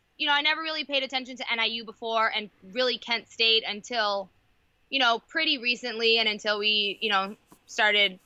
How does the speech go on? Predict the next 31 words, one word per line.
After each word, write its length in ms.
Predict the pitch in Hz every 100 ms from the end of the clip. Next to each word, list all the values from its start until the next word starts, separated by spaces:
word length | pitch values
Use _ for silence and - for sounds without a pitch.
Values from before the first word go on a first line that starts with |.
| _
getting 260 | - 220 214
more 180 | 208 202
into 140 | 202
this 400 | 196 196 - - _ _ _ _ -
paying 260 | 240 220 190
podcast 520 | 214 208 214 196 196
and, 340 | 202 196 190 196 -
you 80 |
know, 180 | 214 196 -
talking 340 | 208 202 220
about 180 | 214 202
those 180 | 226 220
schools. 440 | - 240 247 - _ _ _
So 340 | - 185 185 185
it's, 300 | - 226 - -
it's 180 | 240 -
kinda 200 | 277 254
nice 220 | 233 226
to 200 | - 214 196
pay 140 | 226
attention 360 | 220 220 220 220
to 100 | 202
the 80 |
schools 300 | 190 - 208
that 140 | 190 190
I 120 | 190
really 400 | 185 196 190 185 _ -
didn't 220 | 220 202
know 160 | 196 196
much 240 | 190 180
about. 320 | 180 185 208